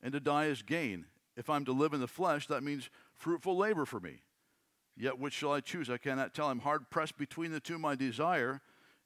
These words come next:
is to depart to be with Christ, for that is far better. But to remain in the flesh is more necessary on your account. Convinced of this,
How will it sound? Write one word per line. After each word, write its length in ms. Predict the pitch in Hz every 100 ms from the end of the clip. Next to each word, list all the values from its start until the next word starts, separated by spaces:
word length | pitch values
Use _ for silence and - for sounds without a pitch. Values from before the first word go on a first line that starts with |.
| -
is 80 | 127
to 100 | 127
depart 460 | 117 - 147 131
to 60 | 110
be 120 | 120
with 140 | 117 -
Christ, 460 | - 120 98 107
for 140 | - 113
that 120 | 110
is 80 | 104
far 240 | 117 104
better. 400 | 92 110 95 107 _ _ _ _ _ -
But 140 | 127
to 100 | 127
remain 400 | 127 120 127 131
in 100 | 127
the 60 | 110
flesh 380 | - 117 107
is 100 | 110
more 220 | 98 110 107
necessary 520 | 110 101 - 107 98
on 140 | 95
your 160 | 98 92
account. 320 | - 82 73
Convinced 420 | - 113 202 214
of 120 | 147
this, 340 | 92 90 -